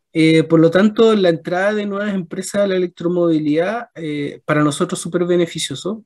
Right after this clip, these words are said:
y también no-, no-, nos desafía a poder darle, ojalá, un acompañamiento a estas empresas, que es como, que es como la motivación que tiene esta empresa. Esta empresa quiere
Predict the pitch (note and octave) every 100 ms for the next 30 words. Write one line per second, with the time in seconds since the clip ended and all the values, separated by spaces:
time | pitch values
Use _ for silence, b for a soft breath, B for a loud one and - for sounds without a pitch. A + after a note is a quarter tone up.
0 | _ - D3 D3+ D#3+ F#3 F#3 F#3 E3+ D#3
1 | D#3+ D3+ C#3+ _ _ D#3 D3 D3+ D3+ -
2 | - A3+ C3+ G3+ - _ b b b b
3 | _ - C#3+ C#3 C3+ D3 D3+ E3 E3 F3
4 | F3 E3+ E3+ E3 D3+ C#3+ - D#3 E3 F#3
5 | F3+ E3+ E3 E3+ E3 E3 G#3+ G#3 C#3 A#2
6 | A2+ A2+ - A2 - _ - C#3 - D3
7 | C3+ B2+ B2 C3 b b b b _ _
8 | - C#3 - C#3+ C#3 B2+ C#3 C#3+ C3 C3
9 | B2 - F#3 E3 C3+ B2 B2+ B2+ - B2+
10 | A#2 B2 A#2+ - C3+ C3 C#3+ - - -
11 | G3+ G3 F#3+